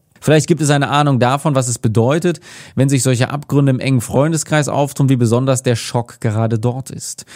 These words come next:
Ich will diese Ambiguität nicht romantisieren. Sie kann Erkenntnis ermöglichen, aber auch Verantwortung verschieben, Entscheidungen verzögern und bestehende Machtverhältnisse stabilisieren.“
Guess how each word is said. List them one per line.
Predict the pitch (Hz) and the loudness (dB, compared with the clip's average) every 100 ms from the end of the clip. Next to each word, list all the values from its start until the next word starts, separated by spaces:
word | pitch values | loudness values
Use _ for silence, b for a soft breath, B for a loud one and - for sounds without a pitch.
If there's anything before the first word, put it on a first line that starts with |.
| B B | B B
Ich | 131 127 | 0 4
will | 175 | 4
diese | 160 151 151 - | 6 4 2 -2
Ambiguität | 143 175 202 180 151 131 156 156 156 170 170 165 | 0 2 2 4 2 4 4 4 2 2 2 4
nicht | 165 160 - | 4 2 0
romantisieren. | 143 151 151 143 135 127 196 170 143 175 180 - | 2 2 2 2 0 0 0 0 0 -2 -4 -2
Sie | 131 139 | 0 0
kann | 156 147 | 0 0
Erkenntnis | 131 131 160 202 - 131 113 | -2 -2 0 0 -2 -2 0
ermöglichen, | 113 117 123 120 113 131 151 175 B B B | 2 2 0 -2 0 0 -2 -4 B B B
aber | - 139 | 0 0
auch | 135 | 0
Verantwortung | - - 151 143 135 135 123 | -4 -2 -2 0 0 0 0
verschieben, | 123 110 143 170 185 185 | 0 0 0 0 0 0
Entscheidungen | 131 113 131 135 139 131 113 | 0 0 0 2 2 0 0
verzögern | 117 - 139 156 160 156 | -2 -2 0 2 2 0
und | 135 | 0
bestehende | 127 135 127 | -2 0 0
Machtverhältnisse | 123 127 135 - - 135 127 127 127 131 123 131 | 2 0 -2 -6 -6 0 2 2 0 -2 0 0
stabilisieren.“ | 113 - 139 135 147 139 131 123 151 220 143 107 92 | -2 -2 -2 2 2 4 4 4 4 4 4 2 0